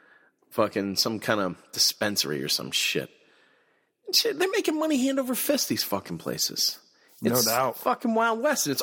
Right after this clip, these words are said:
Speaker 1: all cash. I've been to probably five, six different dispensaries, and they do not take fucking credit cards. They do not, like, it's only fucking cash. And I've only, like, bought something a couple of times,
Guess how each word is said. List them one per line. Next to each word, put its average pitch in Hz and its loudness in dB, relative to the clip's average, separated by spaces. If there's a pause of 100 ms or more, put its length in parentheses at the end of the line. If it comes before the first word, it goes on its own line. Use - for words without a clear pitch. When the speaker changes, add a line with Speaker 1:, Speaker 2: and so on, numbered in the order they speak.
Speaker 1:
all 180 4
cash. 190 0 (260)
I've 196 4
been 262 2
to 135 2
probably 127 2
five, 120 0
six - 2
different 113 0
dispensaries, 95 0 (520)
and 113 0 (100)
they 123 2 (240)
do 120 2
not 139 2
take 131 2
fucking 110 0
credit 95 2
cards. 85 0 (600)
They 123 4
do 120 0
not, 120 2
like, 120 2
it's 120 0 (200)
only 135 2
fucking 104 0
cash. 92 0
And 147 2
I've 180 2
only, 139 2
like, 113 0
bought 110 4
something 101 0
a 92 -2
couple 101 2
of 92 0
times, 98 0